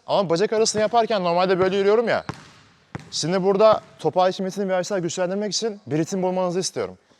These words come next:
Normal bacak arası gibi yürümek değil de o arasında bir skip ekliyoruz bak. Bastım, aynı ayağım üzerine zıpladım. Sonra diğerine vurdum. Bak. Her adımda bir tane sekiyorum. Bu şekilde geldim.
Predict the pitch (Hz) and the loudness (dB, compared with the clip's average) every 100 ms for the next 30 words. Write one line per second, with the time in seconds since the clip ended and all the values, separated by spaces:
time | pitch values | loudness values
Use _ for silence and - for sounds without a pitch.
0 | _ _ 113 123 151 180 185 - 127 123 | _ _ -4 -2 0 0 -2 -6 -6 -2
1 | 135 156 170 160 165 165 180 190 208 135 | 0 0 -2 -4 -4 -4 -4 -4 -4 -4
2 | 98 107 135 147 165 190 180 - 151 143 | -4 -6 -2 -2 -4 -6 -8 -10 -10 -4
3 | 147 110 101 98 95 - _ _ _ _ | -2 -2 -6 -4 -6 -8 _ _ _ _
4 | _ - 120 160 - 208 214 - - 175 | _ -2 2 2 2 0 -2 -4 6 6
5 | 214 214 202 180 196 190 180 - 196 220 | 6 2 0 -2 -2 -2 -4 -2 0 0
6 | 233 _ _ _ _ _ - 190 180 131 | -2 _ _ _ _ _ 4 4 4 2
7 | 113 95 87 85 - 95 - _ - - | 0 -4 -8 -14 -10 -10 -10 _ -16 -16
8 | - _ _ _ _ _ - - - - | -20 _ _ _ _ _ -18 -18 -20 -20
9 | - - - - - - 175 220 214 202 | -18 -18 -16 -16 -8 6 8 8 8 6
10 | 202 - - - 160 180 208 208 - 190 | 4 4 -4 -8 -2 4 4 4 2 2
11 | 202 156 92 - _ - - - - 135 | 4 2 2 -14 _ -18 -18 -20 -16 -4
12 | 175 208 202 196 190 190 190 202 | 0 0 2 2 4 4 4 -2